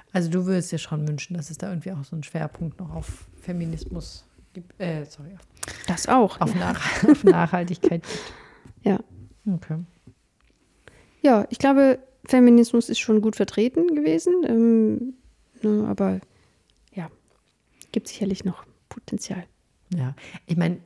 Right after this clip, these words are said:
Speaker 1: ich, ich finde es immer eine spannende Diskussion, ob quasi die, die nachhaltigen Geschichten eingebaut werden müssen in, in Anführungszeichen null acht fünfzehn Geschichten
Speaker 2: Mhm.
Speaker 1: oder ob man das explizit, also ich meine, vielleicht, was, ich meine,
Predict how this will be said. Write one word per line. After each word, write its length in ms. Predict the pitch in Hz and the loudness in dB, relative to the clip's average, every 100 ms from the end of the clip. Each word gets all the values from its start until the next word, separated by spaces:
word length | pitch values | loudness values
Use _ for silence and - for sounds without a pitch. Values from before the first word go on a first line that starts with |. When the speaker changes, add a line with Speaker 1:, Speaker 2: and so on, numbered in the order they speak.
| - | -6
Speaker 1:
ich, 260 | 185 - | -6 -4
ich 120 | 214 | -8
finde 160 | - 202 | -4 -4
es 40 | 190 | -2
immer 120 | 180 | -2
eine 100 | 165 | -2
spannende 380 | - 147 160 156 | -4 -2 -2 -2
Diskussion, 520 | 156 165 151 160 160 | -4 -6 -6 -6 -6
ob 200 | 160 - | -8 -6
quasi 300 | 165 156 156 | -6 -4 -6
die, 240 | 160 160 | -6 -6
die 140 | 151 156 | -4 -6
nachhaltigen 640 | 156 147 170 170 170 160 | -6 -6 -6 -6 -6 -6
Geschichten 560 | 156 - 185 - 190 180 - - _ _ - _ _ _ _ | -6 -6 -8 -6 -6 -6 -10 -20 _ _ -20 _ _ _ _
eingebaut 720 | - 170 185 185 185 180 185 - | -6 -2 -2 0 0 0 -2 -4
werden 340 | 175 180 180 | -2 -2 -2
müssen 340 | 185 - 190 175 | -2 -4 -6 -4
in, 240 | 170 160 | -2 -2
in 160 | - 151 | -2 -6
Anführungszeichen 1160 | 170 160 170 160 - 170 156 175 165 160 160 | -6 -6 -6 -8 -6 -6 -6 -6 -6 -4 -4
null 160 | 160 160 | -4 -4
acht 240 | 151 - | -6 -10
fünfzehn 440 | - 220 - - 202 | -6 -6 -6 -6 -6
Geschichten 440 | 196 214 - - | -4 -8 -8 2
Speaker 2:
Mhm. 280 | 226 226 240 - - | 6 8 6 2 -4
Speaker 1:
oder 180 | 180 170 | -2 0
ob 60 | |
man 120 | 165 165 | -2 -4
das 120 | 160 | -6
explizit, 800 | 170 151 - 160 - 190 175 - | -10 -10 -14 -12 -8 -6 -6 -8
also 180 | 160 170 | -8 -4
ich 40 | |
meine, 200 | 175 160 | -4 -4
vielleicht, 280 | 156 170 165 | -6 -6 -4
was, 180 | 175 165 | -8 -8
ich 400 | - - _ - | -12 -14 _ -12
meine, 200 | 170 160 | -8 -8